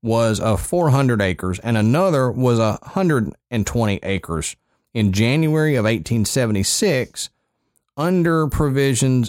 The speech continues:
of what was called the Robertson Act of eighteen sixty-one.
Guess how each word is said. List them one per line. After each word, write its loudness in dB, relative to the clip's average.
of -2
what -4
was -4
called -2
the 0
Robertson 0
Act -4
of -2
eighteen -4
sixty-one. -4